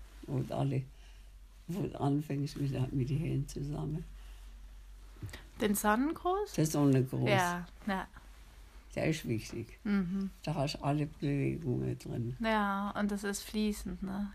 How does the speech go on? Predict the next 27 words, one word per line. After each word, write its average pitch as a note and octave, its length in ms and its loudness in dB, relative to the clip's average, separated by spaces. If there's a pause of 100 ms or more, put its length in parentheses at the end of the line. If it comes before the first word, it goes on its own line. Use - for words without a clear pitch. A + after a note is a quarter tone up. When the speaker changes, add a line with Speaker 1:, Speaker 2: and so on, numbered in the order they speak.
(100)
Speaker 1:
Ja. C#3+ 140 2
Speaker 2:
Geht B2+ 180 2
ineinander F#3+ 720 -2
über. G3 300 -4 (320)
Speaker 1:
Ja. C#3 340 -2 (1120)
Und C#3 140 0
auch C#3+ 220 0
die D3 140 -2
Fußstellung, D#3+ 960 0
weil D3+ 240 -2 (480)
kommt - 360 2
alles C#3+ 380 4
dran G#2 400 2 (560)
Speaker 2:
Die, G3+ 260 4
die G3+ 200 2
Speaker 1:
beim C3 240 6
Sonnengruß. B2+ 1000 2
Speaker 2:
die G3 180 2 (320)
Berghaltung, F#3+ 800 4
Speaker 1:
Ja, G3+ 240 4 (200)
Speaker 2:
ne? G3+ 80 6
Speaker 1:
ja. C#3+ 200 6 (360)
Speaker 2:
<laughs> - 400 -20
Ja. G3+ 200 2 (1300)
Speaker 1:
Und D#3 240 4
der D3+ 80 4
Baum. B2 540 2